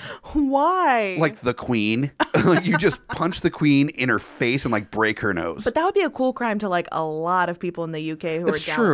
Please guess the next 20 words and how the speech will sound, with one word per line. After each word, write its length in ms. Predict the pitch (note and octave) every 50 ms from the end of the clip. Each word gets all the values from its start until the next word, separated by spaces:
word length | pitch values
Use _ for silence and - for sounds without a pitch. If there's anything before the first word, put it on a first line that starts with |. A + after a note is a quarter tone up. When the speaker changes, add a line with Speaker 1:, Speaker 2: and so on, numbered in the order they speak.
| A#2+
Speaker 2:
true. 200 | G2+ F#2+ E2+ F2 F2+
Speaker 1:
not 220 | - E3 D3+ C#3+ C#3+
down 140 | D#3+ C3
with 80 | C3 B2
the 60 | - C3
monarchy. 320 | C3 B2 C#3+ D#3 - D#3
Speaker 2:
That's 200 | D#3+ E3 - -
true. 680 | G#3 G#3+ G#3+ D3+ C#3+ A#2+ G2+ F#2 F2 D#2+ E2+ F2 F2+ - - _ _ _ _ _ _
See, 180 | - - -
okay, 240 | D3 D#3+ - F#3 E3
so 100 | D3 -
not 140 | E3 F3+ F#3
the 60 | D3+
Queen, 300 | C3+ - F#3+ F3+ F3 D#3
but, 140 | C3+ D3 C#3+
like, 180 | D3 D3 C#3+ -
along 360 | C#3 C3+ C#3 D3 D#3 D#3+ D#3
those 220 | C#3 B2+ B2+ A2+ C3
lines, 360 | D3+ D#3+ D3 B2 A2+ A2 A2
like, 180 | B2+ A#2+ A2